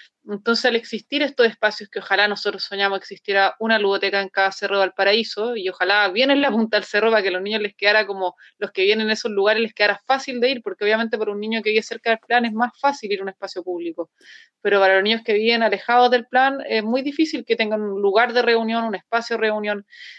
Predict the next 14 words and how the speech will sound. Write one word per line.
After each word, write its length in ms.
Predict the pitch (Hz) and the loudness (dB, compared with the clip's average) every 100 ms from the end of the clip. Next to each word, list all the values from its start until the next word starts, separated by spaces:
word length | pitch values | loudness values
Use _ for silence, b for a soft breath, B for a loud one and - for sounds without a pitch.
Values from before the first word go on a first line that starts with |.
| B - | B -10
Entonces, 640 | 202 - 240 226 262 240 247 | -8 -2 -2 2 2 0 -2
eh, 720 | 226 220 214 214 208 202 202 | 0 4 4 4 4 2 0
con 160 | - 202 | -2 0
respecto 480 | 214 - 233 - 247 | 0 0 -2 0 2
como 280 | 240 226 226 | 4 4 4
a 100 | 208 | 4
lo, 240 | 208 - | 2 0
al, 640 | - 214 202 196 190 196 - - | 0 2 2 2 0 -2 -8 -2
al 180 | 208 190 | -2 0
territorio, 520 | - 208 202 226 247 | 0 0 4 4 6
digamos, 380 | 262 262 262 277 | 6 4 2 -2
creemos 380 | 269 233 233 226 | 0 2 2 -4
que 240 | - 220 202 B B B _ | 0 0 0 B B B _
es 360 | - 208 - | 0 0 0